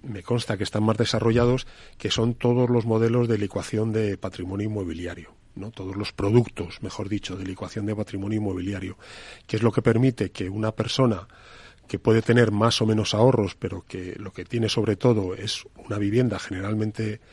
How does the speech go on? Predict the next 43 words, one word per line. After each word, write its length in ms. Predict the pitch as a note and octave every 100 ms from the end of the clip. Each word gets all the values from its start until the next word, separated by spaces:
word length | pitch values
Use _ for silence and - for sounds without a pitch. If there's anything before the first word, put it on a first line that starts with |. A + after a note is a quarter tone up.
| - - - - _ -
eh, 560 | A2 G#2 G2+ G2 F#2+ A2 - _ _ _ - -
más 400 | A2+ A#2 - A2+
o 60 |
menos 380 | A2+ A#2 A2 G#2
grande, 420 | A#2+ C3+ A#2+ G#2+
más 260 | G#2+ A#2+ -
o 60 |
menos 300 | A2+ A2+ A2
bien 180 | A2 A2+
ubicada, 500 | A2 A2 - A#2+ C#3
pero 220 | - G#2
que 100 | G2+
les 200 | G2 F#2+
da, 220 | A2 B2 -
que, 320 | G#2+ G2+ -
que 220 | - G2+ -
significa 560 | A#2 A2+ G#2 B2+ A#2+
unos 240 | A#2+ B2+ B2
recursos 640 | B2 D3+ C#3 - D3 - - - - - - -
que, 320 | - G#2+ G2+
que 100 | -
están 240 | - B2 B2+
ahí, 380 | B2+ E3 A3 _
que, 240 | - A2 A2
de 180 | G#2+ G#2+
los 160 | G2+
que 120 | -
no 100 | A#2
se 100 | A2+
saca 260 | B2 B2 B2
partido, 520 | B2+ - C#3 C3+ D#3 - - - _
pero 160 | G#2+ G2+
que 100 | -
si 140 | -
se 160 | F#2 G2+
fuera, 420 | - A#2+ B2+ C3 -
si 140 | G#2+
fuera 260 | - A#2+ B2
capaz 420 | B2 - C3 -
uno 200 | C#3 A2+
de 80 | F#2+
sacarle 380 | G2+ A#2 A#2 A#2
partido, 460 | A2+ - B2 D3